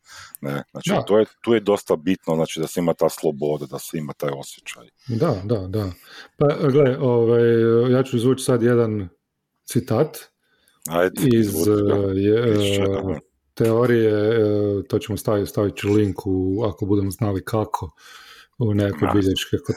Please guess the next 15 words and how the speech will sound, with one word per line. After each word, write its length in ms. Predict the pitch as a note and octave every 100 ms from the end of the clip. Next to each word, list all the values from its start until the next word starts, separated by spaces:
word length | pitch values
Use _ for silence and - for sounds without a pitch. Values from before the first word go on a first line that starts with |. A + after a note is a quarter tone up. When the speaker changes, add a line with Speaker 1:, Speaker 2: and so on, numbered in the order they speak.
| -
Speaker 2:
podcasta. 260 | A2+ - D2
Speaker 1:
znaćemo, 580 | D#2+ D2+ - - B1+
znaćemo. 420 | B1 C2+ - - E3+
Speaker 2:
E, 520 | B2+ A#2+ A2 A2+ B2+ - _ _ -
e, 280 | C#3 A#2+
e, 40 | A2+ - - A#3+ C#3+ B2 A#2 A#2 G#2+
kaže 440 | - C3 D3 B2 C3 B2 A#2 G#2+
Vincent 480 | A2+ D3 D3 B2+ G2+
Baker, 400 | A#2 B2+ B2 G#2 F#2+ G#2 -
autor, 540 | C#3 A#2 A#2 - G#2
e, 40 | G2+ G2+ G2 G#2+
Apocalypse 680 | A#2 - A2+ A2 G2 - -
Worlda 580 | G2 G2+ G2+ B2 C#3 A#2
i 40 |
drugih 380 | G2+ G#2 G2+ F#2